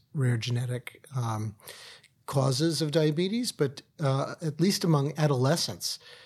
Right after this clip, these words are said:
type two diabetes is, uh, uh, about a third in,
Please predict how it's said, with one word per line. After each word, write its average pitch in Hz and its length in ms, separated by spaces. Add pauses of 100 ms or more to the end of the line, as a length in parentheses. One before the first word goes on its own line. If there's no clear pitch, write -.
(240)
type 147 220
two 156 120
diabetes 127 720
is, 123 260
uh, 120 220 (760)
uh, 123 180
about 135 220
a 120 60
third 151 600
in, 120 480